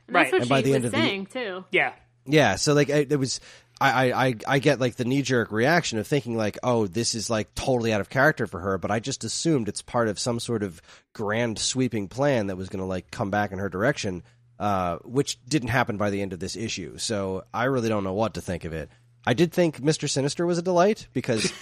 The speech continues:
Speaker 3: he's always fun, <laughs> right? He's just freaking fabulous. I love, like,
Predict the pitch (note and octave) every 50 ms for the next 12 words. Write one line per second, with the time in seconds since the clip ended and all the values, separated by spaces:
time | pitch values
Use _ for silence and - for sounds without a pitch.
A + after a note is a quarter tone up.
0 | - - D3 D3+ F#4 C#4+ A#2 A2+ A2 - - - G#2+ G2 A2 C#3 D3+ C3+ A#2 A2
1 | A#2 C3 - D#3+ - - - - - - - G3 - - F#3+ G#3 F#3 - - A3
2 | F3+ - - F#3+ F3+ - C3+ A#2 - - C#3 C#3 C#3+ B2+ A2+ G#2 F#2+ E2+ - -
3 | - - - F4 G#4 - - - - C3+ C#3+ D3 D#3 D#3 D#3 - - D3 C#3+ C#3